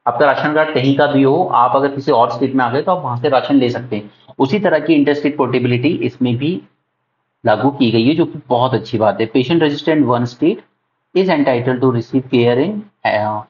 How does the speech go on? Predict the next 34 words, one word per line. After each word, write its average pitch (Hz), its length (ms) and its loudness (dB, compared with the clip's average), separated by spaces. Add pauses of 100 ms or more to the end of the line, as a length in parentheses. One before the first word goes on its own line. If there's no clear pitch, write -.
(280)
any 117 200 0
other 110 240 0
state। 95 260 -8 (380)
ऑलराइट? 131 240 -4 (280)
It 127 120 -2
will 139 180 2
be 170 140 2
helpful 120 460 -2
to 220 120 -2 (180)
migrants, 101 360 -2 (140)
not 190 180 -2
just 196 140 -6
migrants, 120 360 -6
but 131 80 -4
also 123 320 -4
students। 104 340 -6 (280)
उसी 143 160 -4
कैटेगरी 110 300 -2
में 101 100 -4
आते 98 140 -8
हैं 98 80 -12
वो। 131 120 -12 (960)
Now, - 140 0
service 170 440 0
delivery 156 540 2
is 175 160 2
end 127 340 0
to 180 80 2
end 165 240 2
digitized। 120 600 0
एक 117 140 0
पब्लिश 165 340 0
डैशबोर्ड 135 480 2
है, 156 120 2